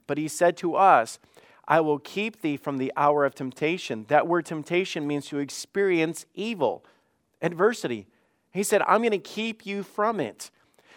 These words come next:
Now, I've heard it been said like this, that people have said, uh, in times past and said,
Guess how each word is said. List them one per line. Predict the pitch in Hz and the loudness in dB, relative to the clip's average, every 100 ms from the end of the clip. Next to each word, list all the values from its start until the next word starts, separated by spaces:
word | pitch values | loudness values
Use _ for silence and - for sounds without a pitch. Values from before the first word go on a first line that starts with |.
| _ | _
Now, | 170 180 160 135 - - | 2 6 6 4 -4 2
I've | 151 185 - | 6 6 4
heard | 196 | 2
it | 180 | 4
been | 151 147 | 2 0
said | - 156 143 | 6 6 8
like | 131 117 | 6 6
this, | 151 123 - - _ _ _ _ _ - - | 2 2 -2 -16 _ _ _ _ _ -20 0
that | 147 143 | 2 2
people | 165 160 170 147 | 2 0 2 2
have | 127 | 2
said, | - 151 131 120 - - - - | 2 4 4 2 -8 -20 -16 -2
uh, | 131 127 | 2 2
in | 123 135 | 0 -2
times | 143 143 - | 0 0 0
past | 139 131 123 | 6 6 4
and | 127 | -6
said, | - 123 113 113 | 0 4 4 2